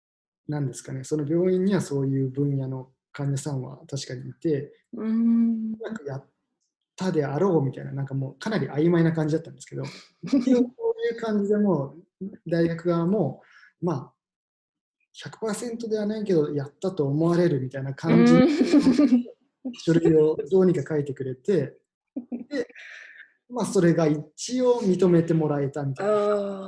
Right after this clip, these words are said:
Speaker 2: ー、よかった。
Speaker 1: そこからまで交渉、大学はもう最初絶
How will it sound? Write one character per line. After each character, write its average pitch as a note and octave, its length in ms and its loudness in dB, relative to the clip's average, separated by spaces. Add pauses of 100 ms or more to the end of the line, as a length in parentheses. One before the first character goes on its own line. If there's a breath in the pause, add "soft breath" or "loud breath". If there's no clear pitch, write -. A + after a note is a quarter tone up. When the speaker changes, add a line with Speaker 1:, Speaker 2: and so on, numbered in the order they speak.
Speaker 2:
ー、 G3 100 -14
よ G3 100 -14
か - 140 -10
っ - 20 -8
た。 - 0 -
Speaker 1:
そ A3+ 80 -4
こ - 60 -10
か C4 100 -4
ら A3+ 80 0
ま F#3+ 160 6
で E3+ 80 2 (480)
交 D#3+ 180 2
渉、 D#3+ 420 0 (200)
大 E3+ 200 0
学 F#3+ 180 -2
は F#3 220 2
も F#3 200 2
う C3 40 -6
最 D3+ 160 -6
初 C#3+ 160 -4
絶 C3+ 260 -12